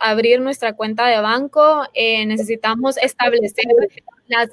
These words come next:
reglas que nosotros vamos a tener como socias fundadoras.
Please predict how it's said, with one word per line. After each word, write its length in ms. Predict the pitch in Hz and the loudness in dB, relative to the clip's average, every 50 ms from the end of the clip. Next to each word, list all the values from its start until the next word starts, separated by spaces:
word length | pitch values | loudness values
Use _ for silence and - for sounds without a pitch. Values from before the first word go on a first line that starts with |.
| - - | -6 -4
reglas 480 | 240 254 262 262 277 294 302 294 302 | 0 2 4 4 4 2 2 0 0
que 140 | - - 285 | 0 -2 -4
nosotros 460 | 277 247 262 302 220 214 - 269 247 254 | -2 -4 -4 -6 -6 -4 -2 -4 -2 -2
vamos 300 | 247 240 254 269 269 - | -4 -4 -4 -4 -4 -2
a 160 | 269 262 277 269 | -2 -2 -2 -2
tener 420 | - 226 208 202 214 233 262 277 - | -4 -6 -4 -2 0 0 0 0 0
como 280 | - 277 269 247 208 | 0 -2 -2 -2 -8
socias 720 | 196 - - 247 269 311 330 - 320 320 320 320 320 - | -6 -2 0 2 2 2 0 -2 -2 0 0 0 -2 -4
fundadoras. 840 | - 269 262 240 214 202 190 190 208 240 285 339 370 370 349 - - | -6 -6 -4 -4 -2 0 0 2 2 2 2 0 -2 -6 -8 -12 -16